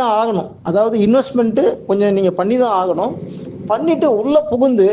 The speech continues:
நிறைய கான்டாக்ட் டீடெயில் எடுங்க, அவங்களோட வந்து தொடர்பு வச்சுக்கோங்க. அந்த தொடர்பே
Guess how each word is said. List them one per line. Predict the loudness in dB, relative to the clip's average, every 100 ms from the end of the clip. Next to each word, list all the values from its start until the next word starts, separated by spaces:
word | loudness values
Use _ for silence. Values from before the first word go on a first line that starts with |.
| 0 -4 -14 -8 -4
நிறைய | -2 0 -2 -2
கான்டாக்ட் | -2 -2 0
டீடெயில் | 0 2 4
எடுங்க, | 4 2 0 -2
அவங்களோட | 0 0 0 -2
வந்து | -2 -2
தொடர்பு | -2 0 -2
வச்சுக்கோங்க. | 0 0 0 0 -2 -8 _ _ _ _ _ _ _ -18 -4
அந்த | -2 0 0
தொடர்பே | 2 2 0 0